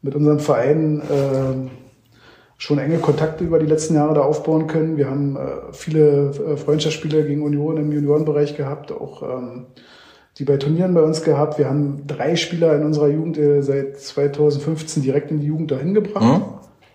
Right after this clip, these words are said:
Speaker 1: Einen jetzt aktuell gerade zu Energie Cottbus, auch, da sind wir auch wahnsinnig stolz drauf, ja, dass, äh, nicht nur unsere Jugendarbeit, äh, für unsere Mannschaften Früchte trägt, sondern wir auch Spieler weiterentwickeln können und die dann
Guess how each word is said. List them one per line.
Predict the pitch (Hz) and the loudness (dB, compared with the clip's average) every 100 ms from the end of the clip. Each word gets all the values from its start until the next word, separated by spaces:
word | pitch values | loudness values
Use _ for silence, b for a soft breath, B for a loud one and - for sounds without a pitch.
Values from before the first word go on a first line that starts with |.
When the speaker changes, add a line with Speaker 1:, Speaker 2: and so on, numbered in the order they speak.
| b - | b -12
Speaker 1:
Einen | 120 143 | -4 0
jetzt | 151 143 - | 0 0 -6
aktuell | - - 135 143 | -10 -4 -2 0
gerade | 139 127 139 135 | -2 -2 -4 -6
zu | - | -6
Energie | 143 123 123 | -6 -8 -8
Cottbus, | - 180 - 208 - | -4 -4 0 0 0
auch, | 147 - | -6 -4
da | 135 | -6
sind | 127 131 | -4 -2
wir | |
auch | 113 - | -2 -2
wahnsinnig | 127 151 151 143 | 0 0 2 2
stolz | 147 165 - | 2 2 2
drauf, | 180 190 - | -4 -4 -2
ja, | 123 151 | -2 -2
dass, | 135 - - | -4 -10 -14
äh, | - 127 123 127 B B B B B B - | -8 -6 -6 -10 B B B B B B 0
nicht | 147 151 | 2 4
nur | 160 156 | 4 4
unsere | 156 139 143 147 151 | 2 4 6 4 2
Jugendarbeit, | 156 165 - 143 147 143 143 143 | -2 -2 0 2 4 4 2 -4
äh, | 143 139 135 135 123 - | -4 -2 -2 -2 -4 -8
für | - 139 | -4 -4
unsere | 123 120 | -2 -4
Mannschaften | 151 196 202 196 | -2 0 0 0
Früchte | 196 190 185 | -2 0 0
trägt, | - 180 | 0 0
sondern | 147 147 147 139 | 2 2 0 0
wir | 143 135 | 0 0
auch | 135 - | -6 -12
Spieler | - - 151 135 | -16 -4 0 2
weiterentwickeln | 139 170 151 156 175 170 | 2 2 0 -2 -2 0
können | - 170 160 | 0 0 0
und | 139 147 | -4 -2
die | |
dann | 143 139 139 | 0 2 0